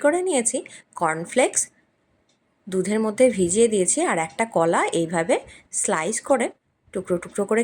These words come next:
কেটে নিয়ে এরকম দিয়ে দিয়েছি। এখন সকালবেলার খাবার খেয়ে নেবে সবাই। তারপর এখন চলে এলাম রান্নাঘরে। আজকে জলখাবারে তৈরি করে নিচ্ছি চপ। আজকের জলখাবারে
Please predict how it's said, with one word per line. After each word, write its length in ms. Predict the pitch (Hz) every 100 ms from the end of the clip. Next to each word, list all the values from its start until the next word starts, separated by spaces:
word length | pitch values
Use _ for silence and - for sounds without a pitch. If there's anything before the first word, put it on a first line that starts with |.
| 226
কেটে 220 | 165 202 220
নিয়ে 140 | 214 370 - _ _ -
এরকম 360 | 180 160 - 277 - _ _ _ 196
দিয়ে 240 | 170 147
দিয়েছি। 380 | 143 139 - - - - _ - _ _ _ _ - _ _ - - 165
এখন 180 | - 277 381
সকালবেলার 540 | - 180 214 226 202 359 _ _ _ _ _ -
খাবার 280 | 170 180 202
খেয়ে 180 | - 208 185
নেবে 180 | 175 190 202
সবাই। 260 | 170 214 - _ _ _ _ - - _ _ _ _
তারপর 340 | - 277 302 302
এখন 260 | 294 294 294
চলে 280 | 294 294 320
এলাম 160 | 262 311 - - 214
রান্নাঘরে। 580 | 202 165 160 170 147 - - - - -
আজকে 360 | 180 180 - 311 233
জলখাবারে 540 | 165 170 294 349 247 311 - -
তৈরি 220 | 175 208
করে 220 | 311 370 381
নিচ্ছি 280 | 269 - 247 - - - 254
চপ। 220 | 165 - - - - - - - - - - - - - - -
আজকের 440 | 190 190 - 311 262
জলখাবারে 600 | 202 175 - 311 285